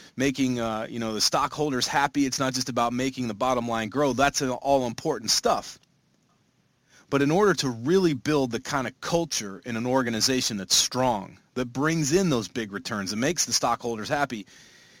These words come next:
is to grow other leaders. When we grow leaders from the top down, and when we grow leaders from the bottom up,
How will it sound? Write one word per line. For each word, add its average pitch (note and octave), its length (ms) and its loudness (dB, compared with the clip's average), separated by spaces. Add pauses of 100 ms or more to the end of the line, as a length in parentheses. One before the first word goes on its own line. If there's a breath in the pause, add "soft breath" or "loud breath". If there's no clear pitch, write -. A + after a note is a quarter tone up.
is C3 140 4
to D3 80 2
grow C#3 560 4
other A#2 260 0
leaders. B2+ 600 -6 (1600)
When A#2+ 200 -2
we G3+ 140 0
grow E3 280 4
leaders C#3+ 420 2
from B2 140 -2
the A2 80 -4
top C3 420 -2
down, G#2+ 480 -2 (720)
and B2 160 0
when B2 100 0
we B2 100 -2
grow C#3+ 200 2
leaders C3+ 340 4
from B2 160 -2
the A2 60 -2
bottom A#2 420 0
up, C#3+ 340 0